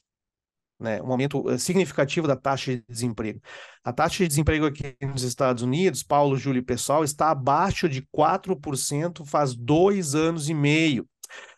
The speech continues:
Sobe um pouquinho, três ponto quatro, três ponto sete, três ponto oito, três ponto sete.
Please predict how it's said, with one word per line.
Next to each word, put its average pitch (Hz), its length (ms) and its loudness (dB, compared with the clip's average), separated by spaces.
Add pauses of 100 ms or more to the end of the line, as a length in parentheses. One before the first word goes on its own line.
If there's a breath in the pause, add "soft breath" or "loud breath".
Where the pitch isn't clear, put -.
(140 loud breath)
Sobe 220 320 0
um 196 80 2
pouquinho, 180 600 2
três 151 240 -2
ponto 143 260 -4
quatro, 147 360 2
três 135 180 -4
ponto 127 200 -4
sete, 123 240 0
três 120 120 -6
ponto 120 220 -6
oito, 143 340 4
três 117 200 -6
ponto 120 1300 -4
sete. 143 600 2